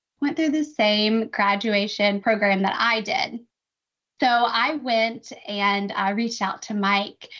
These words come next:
Long story short, I started working for his consulting firm and fell in love with it. It's just the way that you can see the impact of your work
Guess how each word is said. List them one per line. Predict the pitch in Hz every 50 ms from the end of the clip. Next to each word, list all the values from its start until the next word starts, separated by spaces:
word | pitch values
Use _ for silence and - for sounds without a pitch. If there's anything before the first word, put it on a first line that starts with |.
| - - _ _ _ _ _ -
Long | - - - 214 220 233 254 285 294
story | 294 294 - 254 240 226 226 214
short, | - - 208 190 196 202 220 254 285 285 - -
I | - 202 202 208
started | 208 - 233 220 214 208
working | 202 202 202 202 - 208 196 196 196
for | - 208
his | 208 214 214 -
consulting | - 220 220 202 - 190 190 190 - 202 185 185 185 - -
firm | 208 196 190 190 190 190 196 - -
and | 185 190 185 185 185 - -
fell | - 233 226 226 226 226 220
in | 220 214 208 202 202 202 208
love | 208 202 202 196
with | 196 190 - -
it. | - - - - - - - _ _ _ _ _ _ _ _ _ _ _ -
It's | - 220 220 - -
just | 226 226 226 - -
the | 254 247
way | 220 202 220 220 214 262 302
that | 302 311 247
you | 240 202 190 208 214 226 247
can | 240 - - 214 202 202 202 202 190 190 190 196 - _
see | - - 202 196 196 202 214 240 262 294 302 302 - _ _ _ _ _ _ _ _ -
the | 226 220 - 190
impact | 196 214 202 - 240 240 269 - -
of | 214 202 190
your | 196 202 202 185
work | 180 185 196 233 320 - - - -